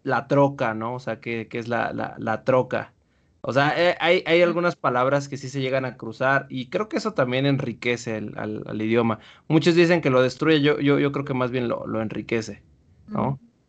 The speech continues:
Speaker 1: Pero sí, justo ahorita que mencionaste lo de la cultura, tenemos ciento treinta y dos pueblos mágicos. Eh, yo, yo ni de, ni de broma he visitado ni la mitad, ¿no? de esos pueblos mágicos, pero eso habla de que la misma Secretaría de Turismo reconoce que hay ciento treinta y dos lugares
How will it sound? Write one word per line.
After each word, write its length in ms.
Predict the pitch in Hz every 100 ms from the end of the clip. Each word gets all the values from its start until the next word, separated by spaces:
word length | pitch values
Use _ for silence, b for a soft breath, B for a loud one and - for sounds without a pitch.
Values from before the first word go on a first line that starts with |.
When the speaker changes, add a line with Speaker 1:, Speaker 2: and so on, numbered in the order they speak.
| _ _
Speaker 1:
Pero 260 | 143 156
sí, 160 | 143 175
justo 320 | - 180 185
ahorita 240 | 175 170 170
que 80 |
mencionaste 540 | 147 127 131 127 135 143
lo 120 | 127
de 100 | 120
la 100 | 113
cultura, 560 | - 113 107 131 143 139
tenemos 400 | 117 120 123 127
ciento 320 | 131 123 143
treinta 340 | 127 117 113
y 60 | 113
dos 520 | 117 139 139 - -
pueblos 340 | - 120 123 113
mágicos. 640 | 120 117 127 147 156 - _ b b b _
Eh, 800 | - 117 110 107 110 107 104 95 107
yo, 180 | 139
yo 220 | 147 127 151
ni 140 | 147
de, 440 | 113 110 104 90 - _
ni 260 | - 110 113
de 140 | 120
broma 540 | 120 131 147 151 135 131
he 140 | 131
visitado 420 | 131 123 113 127
ni 140 | 131 123
la 160 | 113
mitad, 480 | 110 113 - 123 131
¿no? 220 | 113 113
de 60 | 123
esos 220 | 117 120
pueblos 320 | - 120 120
mágicos, 520 | 117 113 113 117 135 139
pero 320 | 120 113 113 B B B
eso 320 | 139 139 151
habla 340 | 135 139 147 143
de 160 | 123
que 140 | - 110
la 140 | 110
misma 260 | 120 123 139
Secretaría 500 | 135 117 107 113 117
de 80 |
Turismo 480 | 127 117 113 110 123
reconoce 720 | 123 117 - 113 117 135 143 147
que 120 | 123
hay 80 | 120
ciento 340 | 127 123 131
treinta 280 | - 113 110
y 20 |
dos 180 | 113 110
lugares 540 | 120 117 113 135 175